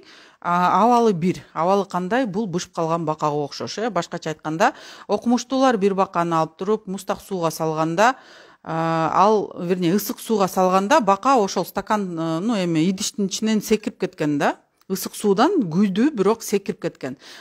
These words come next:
А ысык сууга салганда, ой, вернее, мустак сууга салганда бака отура берген ичиндечи. Алдынан от берип туруп, анан кийин сууну жылытып кайнатканда бака качып кеткен жок. Ба-, башкача айтканда, күйүп калган, ошол жакта өлүп калган да.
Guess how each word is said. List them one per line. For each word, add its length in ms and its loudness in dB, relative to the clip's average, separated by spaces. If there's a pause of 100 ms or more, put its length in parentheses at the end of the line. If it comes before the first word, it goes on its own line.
(100)
А 400 4
ысык 320 -2
сууга 280 2
салганда, 680 2 (200)
ой, 160 4
вернее, 240 2
мустак 340 0
сууга 280 2
салганда 500 0
бака 240 2
отура 460 4
берген 240 0
ичиндечи. 580 -6 (260)
Алдынан 460 2
от 220 -2
берип 260 -2
туруп, 240 -2
анан 240 0
кийин 200 -2
сууну 340 -4
жылытып 500 0
кайнатканда 580 -4
бака 360 -2 (1200)
качып 300 -6
кеткен 320 -4
жок. 160 -6 (140)
Ба-, 240 -2
башкача 400 -8
айтканда, 260 -8
күйүп 420 0
калган, 380 2
ошол 260 -8
жакта 300 -4
өлүп 260 2
калган 380 0
да. 160 -4